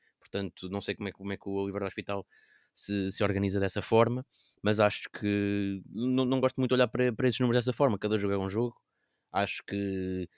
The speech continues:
no início da época, se eles sofriam um pouco, acho que não, não, não, não mudou, não deve ter, não devem ter desaprendido de, de defender, digo eu, não sei. Eh,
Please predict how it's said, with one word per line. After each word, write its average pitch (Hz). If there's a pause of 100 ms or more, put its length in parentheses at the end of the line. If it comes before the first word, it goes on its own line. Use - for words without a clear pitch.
(220)
no 117
início 117
da 117
época, 113
se -
eles 120
sofriam 123
um 117
pouco, 113
acho 104
que -
não, 104
não, 104
não, 101
não 110
mudou, 104 (380)
não 104
deve 104
ter, 98
não 104
devem 104
ter 101
desaprendido 104
de, 101
de -
defender, 110
digo 98
eu, 98
não 104
sei. 113
Eh, 98